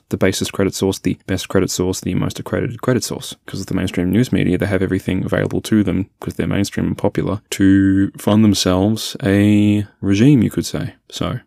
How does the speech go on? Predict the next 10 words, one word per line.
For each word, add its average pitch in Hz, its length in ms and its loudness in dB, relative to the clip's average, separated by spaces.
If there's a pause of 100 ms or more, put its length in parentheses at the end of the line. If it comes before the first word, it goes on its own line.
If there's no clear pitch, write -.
(100)
the - 160 -4
cathedral, 107 640 2 (120)
if - 100 -10
you - 40 -4
don't 101 100 2
know 92 60 4
what 85 100 0
that 82 120 0
concept - 440 -4
is, 92 340 0